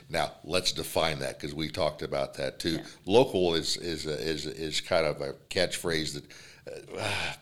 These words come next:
Speaker 1: <sighs> how do you define local?
Speaker 2: I define local differently. Um, you and I talked about this. I defined local as, as, uh, local to me. So Fremont County,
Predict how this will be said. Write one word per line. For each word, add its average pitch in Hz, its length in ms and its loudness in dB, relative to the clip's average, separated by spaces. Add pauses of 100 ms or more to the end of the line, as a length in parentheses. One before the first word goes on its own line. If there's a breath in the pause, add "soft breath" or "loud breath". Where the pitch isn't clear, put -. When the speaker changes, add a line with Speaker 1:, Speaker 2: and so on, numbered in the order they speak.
(220)
Speaker 1:
<sighs> - 20 -4
how 131 160 6
do - 80 2
you 110 220 4
define 80 420 2
local? 71 480 -4 (640 loud breath)
Speaker 2:
I 311 120 6
define 359 340 4
local 247 280 6
differently. 226 840 4
Um, 190 280 2
you 196 160 2
and 180 80 2
I 180 60 4
talked 185 240 2
about 170 160 2
this. 175 200 4
I 185 160 4
defined 220 460 6
local 202 340 8
as, 170 400 8
as, 165 320 2
uh, - 260 2 (560)
local 180 280 8
to 185 140 4
me. 165 420 4 (220)
So 170 400 2 (1000)
Fremont 87 280 2
County, - 380 2